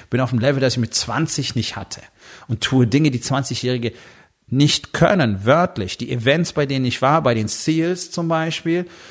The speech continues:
das sind Dinge, die können ganz wenig Männer auf der Welt tun. Warum habe ich das gemacht? Um eben nicht einfach nur zu quatschen, mir im Gym vorzustellen, was ich alles kann, sondern hinzugehen und zu, mir das als Ziel zu setzen und sagen, ich teste das jetzt. So, Test bestanden, mehrfach.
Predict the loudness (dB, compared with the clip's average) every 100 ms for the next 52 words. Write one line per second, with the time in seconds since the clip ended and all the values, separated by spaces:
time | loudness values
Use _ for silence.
0 | -16 -8 0 2 2 2 4 2 2 2
1 | 4 2 0 -2 -2 0 0 0 -2 -2
2 | 0 -2 -2 -2 0 0 -2 -4 -4 -2
3 | 0 -2 -4 -12 -20 -20 -20 _ -2 0
4 | 0 0 0 0 0 0 -2 -4 -6 -4
5 | -4 -2 -2 0 -2 -6 -12 _ _ _
6 | _ _ _ 0 4 2 4 4 2 2
7 | 2 2 0 0 0 0 -2 -2 -2 -2
8 | -4 -4 -2 -2 0 2 0 0 0 0
9 | 0 -4 -6 -8 -8 -20 -4 2 2 2
10 | -2 -6 -4 -2 -2 0 0 0 0 0
11 | 0 0 -2 -4 0 2 2 0 2 2
12 | 0 -4 -8 -10 -6 -2 -2 0 0 -2
13 | -2 -4 -2 -2 -2 -4 0 4 6 6
14 | 2 0 -8 -8 -12